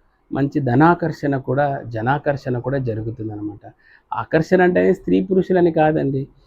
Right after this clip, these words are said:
ఎన్నో రకాలుగా ధనాకర్షణ, జనాకర్షణ కూడా చేసుకోవచ్చు కదా.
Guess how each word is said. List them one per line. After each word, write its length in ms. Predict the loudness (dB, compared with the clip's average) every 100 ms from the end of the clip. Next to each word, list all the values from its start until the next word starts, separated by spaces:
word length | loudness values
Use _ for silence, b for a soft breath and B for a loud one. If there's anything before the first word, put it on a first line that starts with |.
| _ _ _ 2
ఎన్నో 420 | 4 4 4 4
రకాలుగా 440 | 6 6 6 6
ధనాకర్షణ, 640 | 6 6 6 4 2 2 2
జనాకర్షణ 600 | 2 2 0 -2 -4 -2
కూడా 180 | 0 -2 0
చేసుకోవచ్చు 720 | -2 0 6 8 8 2 0
కదా. 140 | 0